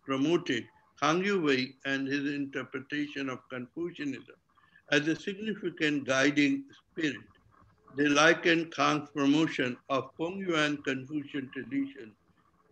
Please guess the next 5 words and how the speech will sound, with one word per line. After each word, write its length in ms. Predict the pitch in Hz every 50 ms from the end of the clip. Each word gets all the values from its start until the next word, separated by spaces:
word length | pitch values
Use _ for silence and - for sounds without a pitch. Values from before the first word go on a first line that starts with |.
| -
associated 920 | 147 - - 165 160 160 156 - 160 156 151 151 143 143 147 120 120 - - _ _ -
with 160 | 135 123 117
the 100 | 131 117
Han 280 | 113 135 147 151 151 143
official 600 | 127 127 - 135 123 120 - - 127 117 117 113